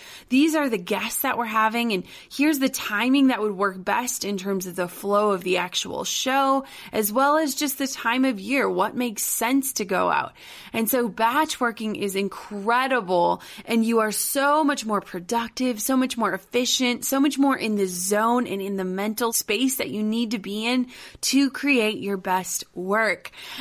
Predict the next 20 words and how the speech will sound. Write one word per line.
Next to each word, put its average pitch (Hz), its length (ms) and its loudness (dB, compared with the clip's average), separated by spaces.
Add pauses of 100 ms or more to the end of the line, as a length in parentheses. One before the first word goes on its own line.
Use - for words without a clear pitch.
And 226 240 0
so 233 160 2
I 233 380 2
am 233 220 0
a 214 60 0
huge 277 580 0
fan 254 200 2
of 220 100 0
batch 202 300 -2
working. 202 320 -2
It 202 100 2
is 196 80 2
something 233 360 0
that 208 140 -2
my 185 140 0
team 240 580 2
is 202 220 -4
really 202 380 0
adopting 208 880 0
and 185 240 0